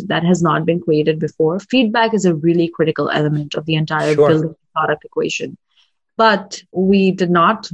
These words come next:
Speaker 1: build a product because we found other ways to gather feedback, but because you could have only built one offering in the beginning. Either we could have built an A P I platform or built a product. Doing both the
Speaker 2: Yeah.
Speaker 1: things together changes your customer. And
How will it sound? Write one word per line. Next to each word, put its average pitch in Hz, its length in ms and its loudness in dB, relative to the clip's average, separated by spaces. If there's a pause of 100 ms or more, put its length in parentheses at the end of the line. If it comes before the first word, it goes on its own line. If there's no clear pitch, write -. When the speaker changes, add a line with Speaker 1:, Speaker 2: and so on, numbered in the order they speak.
Speaker 1:
build 170 180 0
a 170 40 -2
product 202 440 -2
because 180 240 -2
we 175 140 0
found 156 220 -2
other 156 160 0
ways 156 340 2
to - 80 -2
gather 151 260 -4
feedback, 160 600 -2 (100)
but - 180 -4 (100)
because 208 220 2
you 233 100 0
could 254 120 2
have 226 120 2
only 208 260 2
built 170 240 0
one 165 180 0
offering 151 380 0
in 151 100 -4
the 147 140 -2
beginning. 143 300 2 (460)
Either 190 340 2
we 185 120 4
could 185 100 2
have 165 140 0
built 165 200 0
an 160 100 -6
A 156 80 -4
P 160 160 0
I 151 120 0
platform 208 600 -2
or 175 180 2
built 160 160 2
a 160 40 -2 (120)
product. - 460 -2
Doing 208 260 4
both 190 160 2
the 196 80 0
Speaker 2:
Yeah. - 60 -2
Speaker 1:
things 190 220 0
together 165 460 0
changes 180 480 2
your 156 160 0
customer. 160 600 -4 (460)
And 170 280 -2